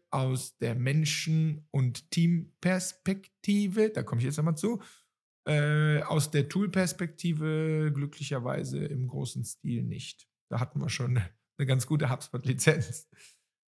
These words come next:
Ähm, so, das heißt, es ist weitergegangen, wir kriegen auf einmal viel mehr Leads, wir kriegen viel bessere Leads, obwohl wir schon noch härter und besser qualifizieren.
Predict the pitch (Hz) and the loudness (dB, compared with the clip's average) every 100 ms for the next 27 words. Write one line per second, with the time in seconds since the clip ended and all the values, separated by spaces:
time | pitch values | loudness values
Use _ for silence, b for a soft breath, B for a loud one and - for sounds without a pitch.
0 | - 151 143 135 139 143 - _ _ 208 | 2 6 8 8 4 0 -6 _ _ 2
1 | 196 147 143 170 185 - - - 165 151 | 2 2 0 4 2 0 -6 -2 2 2
2 | 160 202 196 175 165 160 151 151 156 151 | 4 4 4 4 2 2 0 0 0 2
3 | 139 151 143 - - 196 190 170 151 147 | 0 -2 -2 -2 4 6 6 4 4 2
4 | 147 147 - _ _ - 170 156 - - | 0 -4 -12 _ _ -4 0 0 0 -2
5 | - _ _ - 131 127 139 135 131 135 | -4 _ _ -6 -4 -4 -6 -6 -4 -4
6 | 131 - 170 - 147 139 135 127 - 127 | -4 0 0 2 0 2 2 0 -2 -2
7 | 131 165 147 135 139 135 147 - - 131 | 0 2 2 0 -2 -4 -4 -10 -8 -6
8 | 127 135 139 135 - 135 131 135 123 - | 0 0 0 -2 0 0 0 -2 -2 -4
9 | 139 120 127 - 175 160 156 | -4 -6 -6 2 6 6 4